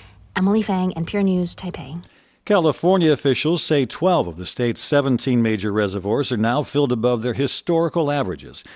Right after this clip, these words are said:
Speaker 2: It's a major turnaround for a state that has faced three years of drought that had drained the reservoirs to dangerously low levels. The water's be-, come from an unprecedented series of powerful storms. Some of the reservoirs are so full,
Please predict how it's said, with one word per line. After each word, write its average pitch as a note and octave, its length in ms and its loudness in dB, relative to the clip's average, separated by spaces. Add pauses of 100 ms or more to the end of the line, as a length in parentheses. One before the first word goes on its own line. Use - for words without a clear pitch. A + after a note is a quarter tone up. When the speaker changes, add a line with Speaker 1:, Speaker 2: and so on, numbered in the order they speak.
(160)
Speaker 2:
It's D3 180 -2
a C3 40 0
major B2 260 2
turnaround G#2+ 680 -2
for G#2+ 160 -6
a F#2+ 80 -4
state C3+ 400 -2
that F2+ 120 -10
has D#2+ 140 -10
faced B2 340 -2 (240)
three F3 280 -2
years B2+ 340 -2
of D#2 140 -12
drought A2 440 -2
that G#2 140 -4
had G2+ 160 -4
drained B2+ 320 0
the B2 60 2
reservoirs C3 520 0
to C#3+ 120 -4
dangerously C3 600 -2
low A2 200 2
levels. C2+ 420 -10 (260)
The G#2 80 -8
water's G#2+ 320 0
be-, G#2 140 -4
come A#2+ 280 -4
from G#2 140 -2
an A#2 80 -4
unprecedented B2+ 680 -2
series A#2 280 -2
of G2+ 120 -8
powerful B2 400 -4
storms. C#3+ 600 -2 (260)
Some D3 220 -6
of B2+ 60 -2
the A#2 60 -2
reservoirs A2+ 480 0
are F#2+ 60 -6
so F3 340 0
full, E2 340 -8